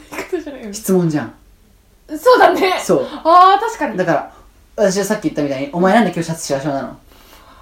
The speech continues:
Speaker 1: <laughs>
Speaker 2: ってのは、ディスりであり、クエスチョンなわけよ。
Speaker 1: あー、確かに。始まるね。
Speaker 2: そうよ。
Speaker 1: <laughs> ね、ドヤ顔やめてくんない？
Speaker 2: 「なんで今日髪ボサボサなの？」嬉しいじゃん、聞かれたら。
Speaker 1: まあまあ、そうかも。
Speaker 2: 「勉強？キモ。」とか言って。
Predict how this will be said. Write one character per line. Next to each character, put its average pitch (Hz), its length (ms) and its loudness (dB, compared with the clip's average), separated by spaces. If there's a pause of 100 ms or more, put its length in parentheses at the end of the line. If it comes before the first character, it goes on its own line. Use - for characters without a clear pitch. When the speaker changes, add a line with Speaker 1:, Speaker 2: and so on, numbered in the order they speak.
(140)
Speaker 1:
<laughs> 381 320 2
Speaker 2:
っ - 20 2
て 208 80 2
の 175 60 0
は、 - 240 2
デ - 80 0
ィ 240 40 2
ス 359 200 4
り 320 80 4
で 220 100 6
あ 196 60 8
り、 190 320 0
ク 311 160 0
エ 330 60 6
ス 311 80 -2
チ 180 80 -8
ョ - 20 -2
ン 185 40 -4
な 170 80 -8
わ 120 80 -10
け 127 100 -20
よ。 - 80 -20
Speaker 1:
あ 370 520 2
ー、 392 120 -6
確 381 120 -14
か 226 140 -4
に。 196 160 -14
始 320 260 -2
ま 320 120 2
る 311 80 -4
ね。 - 280 -6
Speaker 2:
そ 247 220 0
う - 20 0
よ。 151 140 -6 (400)
Speaker 1:
<laughs> - 400 0 (120)
ね、 262 120 -6
ド 320 80 2
ヤ 349 80 2 (460)
顔 381 80 4
や 480 60 4
め 453 60 0
て 440 120 2
く - 180 -10
ん 339 40 -6
な - 100 2
い？ 247 80 -4
Speaker 2:
「な 349 180 6
ん - 60 0
で 214 100 0
今 214 80 -2
日 - 80 -4
髪 185 140 0
ボ 151 100 -4
サ 170 100 -4
ボ 170 80 -2
サ 170 140 -4
な 156 80 0
の？」 143 60 -2 (1900)
嬉 285 180 2
し 302 120 -6
い 311 60 2
じ 185 100 -4
ゃ - 20 -2
ん、 151 80 -6
聞 160 160 -6
か 156 140 -2
れ 156 80 0
た 151 60 -4
ら。 165 40 0
Speaker 1:
ま 151 40 0
あ 139 120 -2
ま 127 120 -4
あ、 - 40 -8
そ 466 300 -2
う - 20 -12
か 320 140 -4
も。 214 260 -8 (240)
Speaker 2:
「勉 185 220 -4
強？ 269 100 -8 (100)
キ 214 200 0
モ。」 220 60 2 (1200)
と - 80 -14
か - 60 -14
言 240 120 -8
っ - 20 -18
て。 - 60 -20